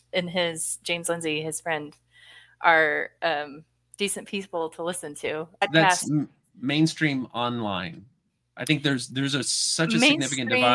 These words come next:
Speaker 2: divide between what is
Speaker 1: mainstream public
Speaker 2: mainstream
Speaker 1: opinion.
Speaker 2: in, mainstream and online and among, among elite intelligentsia academic circles. And then
Speaker 1: Who
Speaker 2: there's
Speaker 1: run everything.
Speaker 2: Yeah,
Speaker 1: So
Speaker 2: but,
Speaker 1: now
Speaker 2: but
Speaker 1: I'm a conspiracy <laughs> theorist.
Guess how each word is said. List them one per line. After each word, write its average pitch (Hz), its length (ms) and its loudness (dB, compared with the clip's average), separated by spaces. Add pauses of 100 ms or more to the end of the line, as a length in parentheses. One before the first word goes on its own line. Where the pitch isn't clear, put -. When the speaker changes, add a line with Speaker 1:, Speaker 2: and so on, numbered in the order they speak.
(140)
Speaker 2:
divide 123 80 -6
between 117 560 -2
what 120 160 2
is - 80 -10
Speaker 1:
mainstream 269 420 0 (500)
public 220 540 -2
Speaker 2:
mainstream 156 560 4
Speaker 1:
opinion. 147 160 -2
Speaker 2:
in, 123 400 -2 (320)
mainstream 170 440 2
and 147 120 2
online 139 600 0
and 117 200 -6
among, 117 320 -2 (580)
among 123 460 0
elite 131 340 2
intelligentsia 117 840 -2
academic 104 500 -4
circles. 90 540 -14
And 110 100 -4
then 110 120 0
Speaker 1:
Who 110 140 0
Speaker 2:
there's - 280 2
Speaker 1:
run 311 140 4 (100)
everything. 254 760 -2 (640)
Speaker 2:
Yeah, 156 340 -4
Speaker 1:
So - 140 -20
Speaker 2:
but, 269 140 6
Speaker 1:
now 254 240 6
Speaker 2:
but 269 100 6
Speaker 1:
I'm 277 120 4
a 277 40 -4
conspiracy 359 720 2
<laughs> - 160 -8
theorist. - 760 2